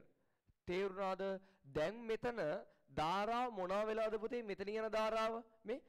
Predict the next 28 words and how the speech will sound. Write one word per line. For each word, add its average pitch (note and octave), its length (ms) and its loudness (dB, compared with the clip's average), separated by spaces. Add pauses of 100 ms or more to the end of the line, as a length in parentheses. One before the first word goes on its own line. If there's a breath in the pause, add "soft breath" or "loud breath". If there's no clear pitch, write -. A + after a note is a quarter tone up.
(260 soft breath)
මෙතන G3+ 260 -2
යන A3 160 -2
ධාරාව A3 300 2
මොනවා G3+ 220 0
වෙලාද? D3+ 280 0 (480 soft breath)
මෙතන G#3 280 -2 (120)
දශම G3+ 320 -2 (140)
පහයි. D#3 300 0 (600)
හරිද? F#3 220 -2 (480 loud breath)
දශම D#3 320 0 (120)
පහට G#3+ 380 0
වඩා E3 320 2 (680 soft breath)
බිඳුවයි G#3+ 580 0
දශම A#3 280 -2 (120)
දෙකයි G3+ 280 0 (100)
පහ G#3+ 120 0 (380)
අඩුයි A3+ 400 0
නේද? F#3 180 0 (220)
මේ A#3+ 120 -2 (420 soft breath)
අඩුයි A#3 400 2
නේද A3 140 2 (100)
මේ G3 140 2
විදියට? D3 300 0 (380 soft breath)
දශම G3+ 400 0
පහට F3+ 260 0
වඩා G3+ 220 0
බිඳුව F3+ 200 -6
දශම G3+ 140 -6